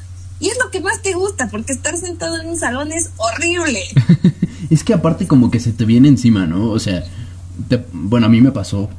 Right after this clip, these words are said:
Speaker 2: eh, yo supongo que es muy parecido, que es, tú estás en la facultad tomando tus clases y, pues, o sea, vas a la facultad a tomar clases, ¿no? Y lo más que te acercas a medicina de verdad es como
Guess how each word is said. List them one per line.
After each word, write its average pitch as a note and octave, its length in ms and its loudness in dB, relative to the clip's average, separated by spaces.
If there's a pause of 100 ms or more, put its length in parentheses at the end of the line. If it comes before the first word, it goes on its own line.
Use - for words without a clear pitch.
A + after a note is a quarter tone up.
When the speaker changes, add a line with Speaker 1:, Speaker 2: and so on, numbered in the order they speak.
(300)
Speaker 2:
eh, G2+ 120 -2 (440)
yo G#2+ 100 0
supongo G#2+ 340 2
que G#2+ 80 2
es G#2 80 0
muy A2+ 120 4
parecido, G#2 480 0
que G2+ 180 -2 (480)
es, C#3 160 4
tú E3 100 4
estás E3+ 360 0 (180)
en B2 180 4
la B2 100 2
facultad C3 560 0
tomando B2 340 6
tus A2 180 -6
clases D3 580 -2 (320)
y, F#2+ 600 2
pues, F#2 340 -6
o F#2 80 -6
sea, F#2+ 140 -2
vas G2 180 -2
a F3+ 60 -4
la E3 100 2
facultad F#2 400 -2
a F#2+ 80 0
tomar E2+ 220 -2
clases, E2+ 340 -4
¿no? A2 180 2
Y G2 200 2 (260)
lo A2+ 120 4
más A#2+ 200 4
que F3 80 -2
te F2+ 80 0
acercas A2+ 480 -2
a E2 160 -4
medicina F#2+ 540 2
de F2 80 2
verdad E2+ 320 0
es G2 80 -2
como F#2 240 0